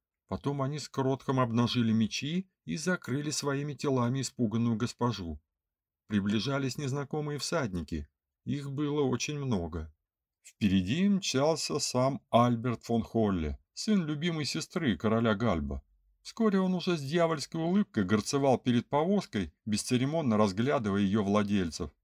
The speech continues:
«Какая удача! Мы гнали лисицу, а она обратилась в златокурую красавицу. Если бы каждая моя погоня приводила к столь прелестной добыче!»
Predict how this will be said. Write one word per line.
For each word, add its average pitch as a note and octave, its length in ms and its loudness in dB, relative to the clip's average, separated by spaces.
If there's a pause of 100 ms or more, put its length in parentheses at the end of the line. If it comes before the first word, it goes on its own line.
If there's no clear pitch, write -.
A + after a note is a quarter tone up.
(540)
«Какая D3+ 520 6
удача! A#2+ 580 0 (280)
Мы G3 180 4
гнали E3+ 380 0
лисицу, F3+ 680 0 (160)
а F#3 140 0
она G3 220 4
обратилась C#3 600 4
в - 40 -4
златокурую A2 640 4
красавицу. B2+ 800 0 (480)
Если F#3+ 460 0
бы D#3 140 -2
каждая C#3+ 520 0
моя C3+ 200 2
погоня C3+ 560 0
приводила A#2+ 580 2
к - 60 -8
столь D#3+ 300 -6
прелестной A#2 560 0
добыче!» A2+ 680 0